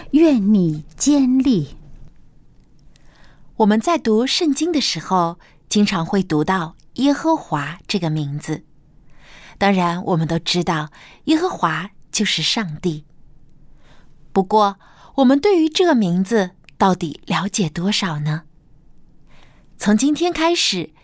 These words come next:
Speaker 2: 以及往后的几期节目中，望潮牧师就要和大家一起来学习耶和华这个名字，可以让我们更进一步的了解上帝是怎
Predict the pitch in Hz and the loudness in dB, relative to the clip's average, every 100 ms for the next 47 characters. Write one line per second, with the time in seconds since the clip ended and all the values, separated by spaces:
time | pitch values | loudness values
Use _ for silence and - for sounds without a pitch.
0 | - - 196 202 214 - 202 156 - 277 | -12 -4 -2 0 -2 0 -4 -2 0 0
1 | 190 170 - - 196 185 160 151 175 180 | 0 -6 -8 -6 -6 -4 -2 0 0 0
2 | 180 196 202 - - - - - 381 330 | 0 -2 -2 -8 -20 -20 -16 -2 0 0
3 | 220 233 254 233 - 247 240 - 233 170 | 0 0 0 0 -2 -6 -6 -2 0 -2
4 | - 175 180 175 185 190 226 190 175 151 | -4 -6 -4 -4 -4 -4 -4 -4 -4 -6
5 | 165 - 160 160 - - 151 156 - - | -4 -2 -2 -2 -2 -4 -6 -12 -20 -18
6 | - 311 311 320 - 151 143 - 190 165 | -2 0 0 -2 -4 -6 -6 -6 -4 -2
7 | 151 143 139 - 156 - - - - - | -4 -4 -6 -6 -8 -14 -20 -20 -20 -18
8 | - - 247 233 226 233 196 175 175 190 | -16 -2 2 2 2 0 0 -2 -4 -2
9 | 311 240 - - 359 208 175 180 165 156 | 2 2 2 0 0 0 -2 -2 0 -2
10 | 151 156 175 151 - - - - - 220 | -2 -2 -4 -4 -10 -20 -18 -6 -2 0
11 | 175 165 185 160 - - 196 - - 180 | -2 -4 -6 -8 -10 -6 -4 -4 -2 0